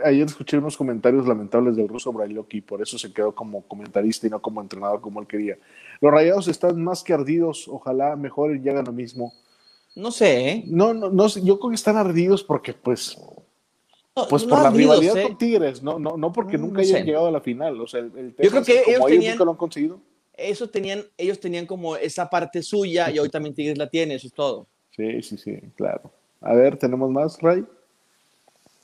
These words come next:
Speaker 1: Juan Julio César Hernández, "Saludos, Boy. ¿Jugarías con el mismo equipo contra Palmeiras o pondrías una variante?". A ver, Andrés.
Speaker 2: Este,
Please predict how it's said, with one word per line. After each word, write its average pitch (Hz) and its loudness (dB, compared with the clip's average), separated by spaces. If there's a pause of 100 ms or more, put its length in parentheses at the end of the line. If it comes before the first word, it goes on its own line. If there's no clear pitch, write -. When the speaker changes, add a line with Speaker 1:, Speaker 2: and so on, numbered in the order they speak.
(840)
Speaker 1:
Juan 135 0 (180)
Julio 139 6
César 156 2
Hernández, 123 0
"Saludos, 139 2
Boy. 113 2
¿Jugarías 127 2
con 143 0
el 120 0
mismo 151 0
equipo 156 2
contra 117 0
Palmeiras 139 0
o 127 -10
pondrías 117 -2
una 127 2
variante?". 107 0 (200)
A 107 -2
ver, 120 4
Andrés. 107 -6
Speaker 2:
Este, 165 4